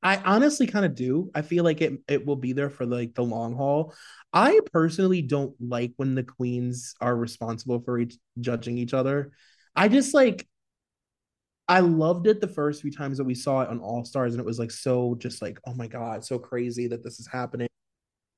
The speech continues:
But now I just don't, I don't know. Like, I don't really, I don't really like it. I don't really like them being responsible for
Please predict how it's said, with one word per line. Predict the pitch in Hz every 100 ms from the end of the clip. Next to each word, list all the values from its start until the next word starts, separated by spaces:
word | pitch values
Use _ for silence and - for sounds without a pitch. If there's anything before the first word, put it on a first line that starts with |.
| _
But | 208 202
now | 190 185 208 240 240 233
I | 185
just | 185 214 156
don't, | 170 175 175 170 _ _ _ _ _ _ _ _ _
I | 175
don't | 190 196
know. | 196 160
Like, | 131 131 131
I | 151
don't | 170 165
really, | 175 170 156 - _ _ -
I |
don't | 202 254
really | 269 247
like | 170 233 233
it. | 92 80 -
I | 160
don't | 196
really | 202 190
like | 165 170
them | 170 147
being | 139 147
responsible | 135 123 - 127 131 127 120 113
for | 104 117 117 110 113